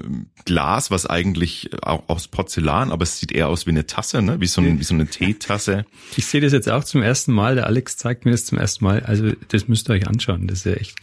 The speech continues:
Speaker 2: cool. <laughs>
Speaker 1: Und, äh, das kann man,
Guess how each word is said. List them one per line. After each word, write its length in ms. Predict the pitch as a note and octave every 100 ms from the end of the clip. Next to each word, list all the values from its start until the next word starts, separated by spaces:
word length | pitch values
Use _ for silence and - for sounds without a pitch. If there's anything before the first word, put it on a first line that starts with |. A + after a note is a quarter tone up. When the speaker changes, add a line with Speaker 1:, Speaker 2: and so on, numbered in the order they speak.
| -
Speaker 2:
cool. 140 | A2 G#2+ _ _ _ -
<laughs> 960 | - - - - _ - - - - -
Speaker 1:
Und, 520 | G2+ G2 F2+ - -
äh, 180 | F#2+ F2
das 200 | F#2 -
kann 140 | G#2+
man, 220 | A2+ A2